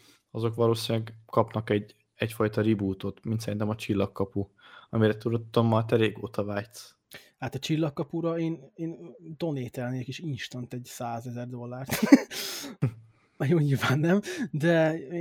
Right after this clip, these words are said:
Speaker 2: az, az, az olyan, hogy azt így támogatnám bárhogy, ahogy lehet. De most itt
Speaker 1: Na.
Speaker 2: látok egy cikket, itt ugye Next Stargate project might have Daniel Jackson in it.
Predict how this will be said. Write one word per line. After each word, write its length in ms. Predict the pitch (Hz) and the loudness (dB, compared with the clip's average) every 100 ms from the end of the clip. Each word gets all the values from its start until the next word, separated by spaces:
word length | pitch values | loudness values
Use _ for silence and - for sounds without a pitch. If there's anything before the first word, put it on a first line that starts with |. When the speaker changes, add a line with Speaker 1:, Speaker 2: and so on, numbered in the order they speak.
| 180 | -2
Speaker 2:
az, 120 | 160 | 0
az, 220 | 170 151 | 0 -2
az 160 | 139 151 | -2 0
olyan, 260 | 180 147 135 | 0 2 0
hogy 140 | 139 | -2
azt 220 | 143 - | -2 -4
így 100 | 151 | -8
támogatnám 600 | - 147 131 139 - 127 117 | -4 -4 -2 -4 -4 -6 -4
bárhogy, 480 | 139 120 107 131 | -4 -4 -6 -6
ahogy 160 | 135 131 | -6 -8
lehet. 420 | 127 131 131 - _ _ _ _ _ _ _ _ | -6 -8 -8 -14 _ _ _ _ _ _ _ _
De 100 | 170 | 0
most 120 | 165 | 4
itt 60 | 131 | 4
Speaker 1:
Na. 340 | 101 104 127 | 4 0 -10
Speaker 2:
látok 360 | - 254 226 151 | 2 4 4 2
egy 80 | 143 | -4
cikket, 400 | - 147 170 156 | -4 -2 -2 0
itt 180 | 165 - | -4 -2
ugye 200 | 160 165 | 2 2
Next 240 | 185 185 | 2 0
Stargate 400 | - 175 165 156 135 | -2 0 0 0 -2
project 440 | 160 160 165 - | -2 0 -2 -2
might 300 | 156 156 139 | -2 -2 -2
have 160 | 151 139 | -4 -2
Daniel 300 | 147 143 135 | -2 -2 -4
Jackson 400 | 123 139 - 135 | -4 -6 -6 -10
in 100 | 135 | -8
it. 220 | 156 - | -8 -10